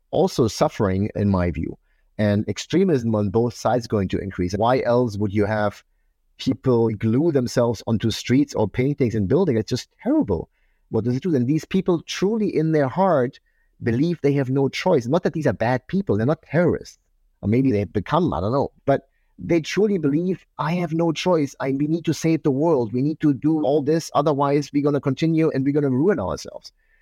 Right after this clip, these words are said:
That is, again, out of being uninformed, uneducated, and being indoctrinated by the media and the press, which I have to blame a lot on this,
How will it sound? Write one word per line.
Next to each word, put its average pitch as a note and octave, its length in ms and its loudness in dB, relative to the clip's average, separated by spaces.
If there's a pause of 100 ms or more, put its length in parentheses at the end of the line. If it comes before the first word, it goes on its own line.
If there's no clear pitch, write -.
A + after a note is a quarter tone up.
(140)
That E3+ 160 2
is, F#3 180 -2
again, D3 380 0 (180)
out D#3 220 2
of D3+ 300 -2 (640)
being D3 260 0 (140)
uninformed, D3+ 920 -2 (460)
uneducated, C#3 640 0
and A2 180 -4
being D3+ 400 2 (320)
indoctrinated B2 1000 0
by G2+ 240 2
the C3+ 100 0
media G2 400 0
and G#2 160 -4
the C#3 80 -4
press, - 340 -2
which A2+ 180 0
I G2 220 0
have A#2 340 -2
to F#3 100 0
blame G#2+ 340 2
a C3+ 80 0
lot A3 220 0
on G#2 160 0
this, - 280 -10